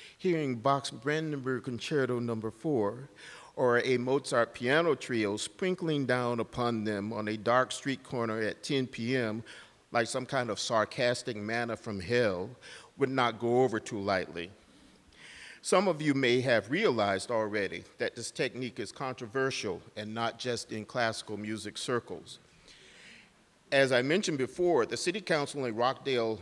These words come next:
Australia decided to officially decree their Manilow effect after abandoning the use of the mosquito to do the same thing. Uh, have you all heard of the mosquito? Uh,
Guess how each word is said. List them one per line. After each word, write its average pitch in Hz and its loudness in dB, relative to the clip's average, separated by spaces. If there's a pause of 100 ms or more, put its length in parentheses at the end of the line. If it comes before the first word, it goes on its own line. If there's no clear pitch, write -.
(140)
Australia 120 2
decided 135 2
to 120 0
officially 135 -2
decree 113 -2 (160)
their 113 2
Manilow 104 2
effect 101 0 (360)
after 131 0 (240)
abandoning 131 2
the 107 -2
use 120 -2
of 110 0
the 113 0
mosquito 110 0 (380)
to 127 -8
do 113 -6
the 101 -6
same 107 -4
thing. 110 -4 (260)
Uh, 123 4
have 123 -2
you 135 -4
all 120 -2
heard 131 -2
of 120 -8
the 117 -8
mosquito? 131 -2 (460)
Uh, 104 -6